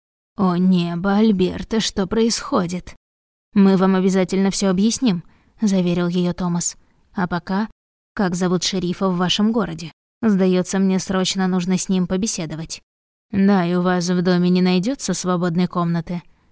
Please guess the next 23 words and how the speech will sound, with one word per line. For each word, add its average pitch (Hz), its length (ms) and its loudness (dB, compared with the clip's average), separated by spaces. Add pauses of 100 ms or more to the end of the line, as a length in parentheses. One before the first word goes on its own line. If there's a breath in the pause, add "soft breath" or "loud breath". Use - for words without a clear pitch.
(160)
добавил 185 480 2
Тингрей 196 480 -2
с - 120 -6
явной 190 420 0
обеспокоенностью, 196 880 -2
посмотрев 202 520 -4
на 220 120 -2
Стеллу, 170 440 -8 (380)
которая, 262 500 -2
судя 226 320 -2
по 214 100 -4
всему, 214 360 0
опять 196 400 -2
была 208 240 0
на 202 100 0
грани 190 320 0
обморока. 175 580 -6 (720)
"Я 190 260 4
щедро 190 380 0
вам 185 200 2
заплачу 202 480 -2
за 170 100 0
беспокойство". 170 760 -6